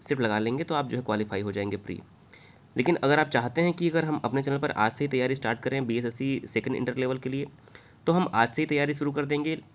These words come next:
देखिए तैयारी आपको आज से ही शुरू करनी पड़ेगी। आप जानते हैं कि ये कॉम्पिटिशन का लेवल है, बढ़ने वाला है, लोग काफ़ी जो है, अ, बेरोजगारी से जूझ रहे हैं। तो नौकरी जैसे ही आती है लोग उसमें जो है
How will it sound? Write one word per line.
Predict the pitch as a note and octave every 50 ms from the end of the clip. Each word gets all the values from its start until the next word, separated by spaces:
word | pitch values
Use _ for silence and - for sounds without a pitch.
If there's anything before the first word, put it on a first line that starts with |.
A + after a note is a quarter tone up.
| - - - -
देखिए | B2+ B2 F3+ E3+
तैयारी | - C3 B2+ C3 D3 D#3
आपको | - - A2 - - D#3+ -
आज | - G2+ G#2+ A2 -
से | - C#3
ही | C#3
शुरू | C3+ A#2+ A2 G#2+
करनी | - A2 G#2 G#2+ G#2
पड़ेगी। | G2+ G#2 G2+ G2+ G2+ A2+
आप | A2+ A2+
जानते | A#2 A2+ A2 A#2 A#2 C3+
हैं | C#3 C#3
कि | C3+
ये | B2+ C3
कॉम्पिटिशन | - A2+ G#2+ G#2 G2+ A2+ A2+ B2+ B2+
का | C3 A#2+
लेवल | G#2+ G#2 G#2 A#2 B2 B2+
है, | B2 - - - - - - - - - - - G#2
बढ़ने | G2+ G2+ A#2 A#2+ A#2+
वाला | A#2 A#2 A2 A2+
है, | B2 B2 A#2+ C3 - - - - - - - - - - -
लोग | A#2 C#3 D3+ C#3+ - - - - - - - - - - - -
काफ़ी | B2+ A#2+ C3 - E3+ D3+
जो | C3+ C#3
है, | D3 D3+ D3 D3 C3 -
अ, | B2 A#2 A2+ G#2+ - - - - - _ - - -
बेरोजगारी | A2+ A#2 A#2 A#2 A#2 A#2 B2 B2+
से | C3+
जूझ | A#2+ A2+ A#2+ A#2
रहे | A#2+ B2+ C3
हैं। | C#3 D3+
तो | D3 D3+
नौकरी | C3+ A#2+ A2+ - D3+ D#3
जैसे | B2 A#2 G#2+ - -
ही | -
आती | - G#2 G2+ - A2+
है | C3 C#3
लोग | C3+ C3+ B2
उसमें | A2 - - A2+
जो | G#2+ G#2
है | A2+ C3 D#3+